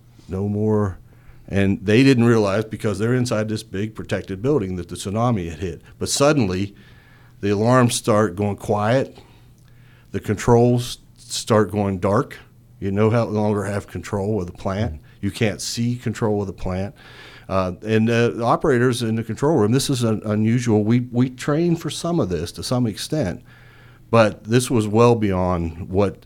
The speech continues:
Speaker 1: um, w-, is normal training, what you would
Speaker 2: Hmm.
Speaker 1: consider normal training. People were panicked. People were, uh, screaming at each other in the control room about where are the control rods, where, what, where's cooling at, cooling flow.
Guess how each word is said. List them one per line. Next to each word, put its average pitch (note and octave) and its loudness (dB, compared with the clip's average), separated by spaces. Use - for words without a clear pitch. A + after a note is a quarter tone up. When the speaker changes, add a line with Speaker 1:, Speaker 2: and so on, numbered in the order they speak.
Speaker 1:
um, F2 -6
w-, G2+ -4
is F#2+ 0
normal A2+ 4
training, D3 2
what G#2 -2
you A2 2
would G#2 0
Speaker 2:
Hmm. G#2+ 0
Speaker 1:
consider G2 0
normal F#2 -4
training. A2 0
People C#3 2
were A2+ 4
panicked. G#2 2
People A2 -2
were, G2 0
uh, G#2 -16
screaming B2+ 6
at A2 6
each G#2+ -2
other G2+ 2
in G2 0
the F#2+ -4
control G2+ 0
room F#2+ 2
about G2 -2
where G#2 2
are G#2 4
the G2 -4
control G#2 0
rods, G2 2
where, G#2 0
what, G2+ 2
where's G2 0
cooling A2+ 2
at, G2 -2
cooling G#2 0
flow. G2 -2